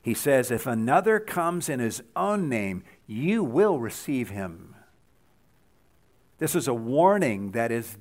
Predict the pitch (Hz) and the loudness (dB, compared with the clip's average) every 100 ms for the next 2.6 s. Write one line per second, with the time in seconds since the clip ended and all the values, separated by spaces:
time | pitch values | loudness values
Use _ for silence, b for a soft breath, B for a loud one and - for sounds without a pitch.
0 | - 147 180 185 - 151 107 - 117 139 | -4 0 0 -2 -4 -2 -2 -4 -6 -2
1 | 117 107 - 185 180 131 113 127 107 107 | -2 -4 -6 -2 0 0 -2 -4 -4 -4
2 | - 113 123 123 107 | -4 -4 -2 -2 -4